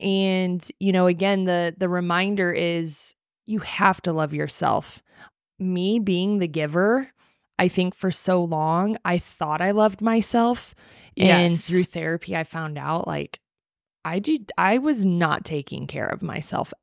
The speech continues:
Speaker 1: at all.
Speaker 2: Yeah, I think that it will show up in your life
Speaker 1: At some
Speaker 2: so-,
Speaker 1: point.
Speaker 2: at some point. If it
Speaker 1: It's going to bleed.
Speaker 2: And some people are better than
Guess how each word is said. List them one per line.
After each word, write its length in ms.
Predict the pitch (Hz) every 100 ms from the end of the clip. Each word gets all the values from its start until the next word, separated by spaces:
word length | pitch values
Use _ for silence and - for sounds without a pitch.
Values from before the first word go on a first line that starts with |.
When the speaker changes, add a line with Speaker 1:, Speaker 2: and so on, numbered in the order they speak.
| _
Speaker 1:
at 140 | 160
all. 220 | - - 156
Speaker 2:
Yeah, 560 | 214 208 208 190 165 147
I 140 | 180
think 580 | 175 - 208 208 220 - - _
that 640 | 180 190 180 175 170 - _ _ _ _ _ -
it 200 | 175 -
will 260 | 208 226 240
show 440 | - - 220 214
up 340 | 175 185 214 -
in 260 | 180 190
your 180 | 185 180
life 760 | 170 160 165 220 202 - - _ _ -
Speaker 1:
At 140 | 180 185
some 160 | 190
Speaker 2:
so-, 180 | 175 202
Speaker 1:
point. 120 | 202
Speaker 2:
at 200 | 196 196
some 500 | - - - 196 190
point. 440 | 196 180 156 143 -
If 260 | 165 - -
it 140 | 214
Speaker 1:
It's 160 | 190 -
going 300 | 208 196 196
to 120 | 196
bleed. 220 | 175 175 208
Speaker 2:
And 180 | 202
some 320 | 196 - 208 208
people 380 | 226 214 233
are 120 | 220 196
better 440 | 180 190 208 208
than 200 | 190 185